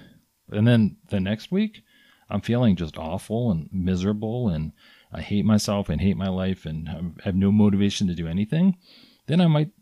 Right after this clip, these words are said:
say, "Hey, you know, we're thinking of something that would be a mood disorder, which would go into something like bipolar." There's lots of different disorders and diagnoses.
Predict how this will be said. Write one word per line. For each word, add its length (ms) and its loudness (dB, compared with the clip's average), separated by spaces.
say, 220 -2
"Hey, 360 -4
you 160 2
know, 100 4
we're 120 0
thinking 340 -2
of 140 -6
something 320 -4
that 180 -4
would 120 -4
be 140 2
a 60 2
mood 320 2
disorder, 640 -8
which 180 -4
would 160 -2
go 180 -2
into 220 -4
something 300 -6
like 180 -10
bipolar." 600 -10
There's 200 -2
lots 220 0
of 100 -2
different 420 -4
disorders 580 -2
and 100 2
diagnoses. 880 -4